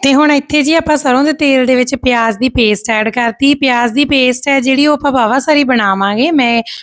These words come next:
ਪੌਣੀ ਕੁ ਬਾਟੀ ਭਰ ਕੇ ਬਣਾ ਲਈ ਸੀ ਕਿਉਂਕਿ ਇਹਦੇ ਵਿੱਚ ਆਪਾਂ ਗਾੜੀ ਗ੍ਰੇਵੀ ਬਣਾ ਕੇ ਤਿਆਰ ਕਰਾਂਗੇ।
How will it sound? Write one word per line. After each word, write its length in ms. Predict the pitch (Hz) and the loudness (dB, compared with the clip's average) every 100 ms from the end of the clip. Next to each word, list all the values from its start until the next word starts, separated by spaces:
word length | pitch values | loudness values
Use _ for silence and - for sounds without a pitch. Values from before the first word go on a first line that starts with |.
| - | -4
ਪੌਣੀ 280 | 269 285 311 | 0 2 2
ਕੁ 100 | 285 | 0
ਬਾਟੀ 280 | 247 247 | -2 -2
ਭਰ 180 | 240 277 | 0 0
ਕੇ 160 | 269 240 | -2 -2
ਬਣਾ 300 | 214 196 190 | -2 0 -2
ਲਈ 140 | 208 | -2
ਸੀ 180 | 214 294 | -2 -2
ਕਿਉਂਕਿ 280 | 277 277 311 | 0 0 2
ਇਹਦੇ 120 | 311 | 0
ਵਿੱਚ 180 | 311 294 | 0 0
ਆਪਾਂ 200 | 269 247 | -2 -2
ਗਾੜੀ 320 | 240 294 302 | 0 0 2
ਗ੍ਰੇਵੀ 260 | 269 233 226 | 0 0 0
ਬਣਾ 220 | 214 208 | 0 -2
ਕੇ 120 | 208 | -4
ਤਿਆਰ 300 | 208 185 180 - | -2 0 -2 -2
ਕਰਾਂਗੇ। 380 | 208 208 226 | 0 0 0